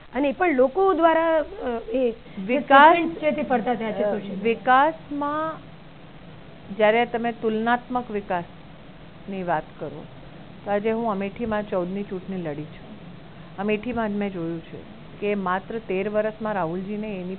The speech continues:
Speaker 2: પહેલાં પણ એમનું આખું પરિવાર એ એક મતક્ષેત્રથી લડી રહ્યા હતા. પચાસથી સાઠ વર્ષ સુધી આ લોકોની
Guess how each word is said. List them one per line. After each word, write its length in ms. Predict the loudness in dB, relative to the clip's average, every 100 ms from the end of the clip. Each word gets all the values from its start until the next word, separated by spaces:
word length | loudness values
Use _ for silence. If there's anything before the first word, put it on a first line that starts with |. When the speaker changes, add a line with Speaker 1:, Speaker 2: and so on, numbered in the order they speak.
| -8
Speaker 2:
પહેલાં 360 | -4 -2 -2
પણ 140 | -4 -10 -14 -18 -18 -12
એમનું 240 | -4 0 0
આખું 260 | 0 -4
પરિવાર 520 | 0 0 2 4 4 2
એ 200 | -4 -2
એક 300 | 0 -2 -2 -6
મતક્ષેત્રથી 760 | -6 -6 -6 -4 -4 -6 -4
લડી 280 | -4 -2 -4
રહ્યા 180 | -6 -10
હતા. 200 | -10 -16 -16 -18 -18 -18 -18 -2
પચાસથી 460 | 2 6 6 4 0
સાઠ 420 | 0 2 4 2
વર્ષ 240 | 0 0 0
સુધી 380 | -8 -6 -6
આ 180 | 0 0
લોકોની 400 | 0 -4 -6 -6